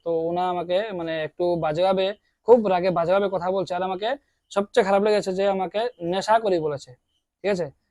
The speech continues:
আমাকে নেশা করি বলে এখানে ভিডিওর মধ্যে আছে, পাবলিকে জিজ্ঞাসা করছে, ওরা বলছে আমি কি নেশা করেছি, তার জন্য ওরা এরকম করছে। আর এই জিনিসটা আমার সবচেয়ে বেশি লেগেছে, কারণ আমি ছোটকাল থেকে আমি নেশা জিনিস আমি করি না।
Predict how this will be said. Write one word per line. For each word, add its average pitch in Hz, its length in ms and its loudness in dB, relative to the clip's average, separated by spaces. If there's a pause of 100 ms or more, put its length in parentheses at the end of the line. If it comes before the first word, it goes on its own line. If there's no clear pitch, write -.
(140)
আমাকে 180 280 2
নেশা 208 280 2
করি 220 160 6
বলে 196 400 2
এখানে 202 300 -2
ভিডিওর 185 280 4
মধ্যে 214 140 0
আছে, 202 160 -4
পাবলিকে 196 540 -2
জিজ্ঞাসা 175 380 -4
করছে, 190 260 -6
ওরা 185 200 -4
বলছে 175 240 -4
আমি 175 120 -6
কি 170 120 -10
নেশা 170 240 -8
করেছি, 147 340 -10 (600)
তার 180 160 4
জন্য 202 180 4
ওরা 196 220 4
এরকম 190 300 -2
করছে। 139 320 -6 (440)
আর 160 160 0
এই 196 60 8
জিনিসটা 220 300 2
আমার 196 140 0
সবচেয়ে 196 320 -2
বেশি 185 180 -2
লেগেছে, 160 320 -2
কারণ 175 220 -2
আমি 190 140 -2
ছোটকাল 180 340 0
থেকে 208 120 0
আমি 196 120 -2
নেশা 185 240 -4
জিনিস 185 180 -4
আমি 170 140 -8
করি 160 220 -2
না। 165 180 -6